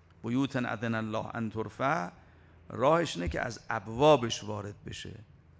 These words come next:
اگر بخواد از باب وارد بشه، باید اقرار کنه، بیعت کنه. این اقرار و بیعت باب بیت الله رو به روی انسان باز می‌کنه، باب ولایت رو باز می‌کنه. لذا این آیهٔ شریفه رو حضرت اینجوری معنا فرمودن در مقا-، ساحت تعویل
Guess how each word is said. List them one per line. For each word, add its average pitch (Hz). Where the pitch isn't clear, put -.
اگر 120
بخواد 113
از 107
باب 110
وارد 113
بشه، 113
باید 147
اقرار 127
کنه، 107
بیعت 113
کنه. 104
این 185
اقرار 127
و 123
بیعت 127
باب 165
بیت 131
الله 117
رو 123
به 113
روی 117
انسان 113
باز 120
می‌کنه، 104
باب 147
ولایت 127
رو 123
باز 117
می‌کنه. 104
لذا 131
این 185
آیهٔ 135
شریفه 123
رو 165
حضرت 143
اینجوری 123
معنا 120
فرمودن 113
در 110
مقا-، 107
ساحت 107
تعویل 147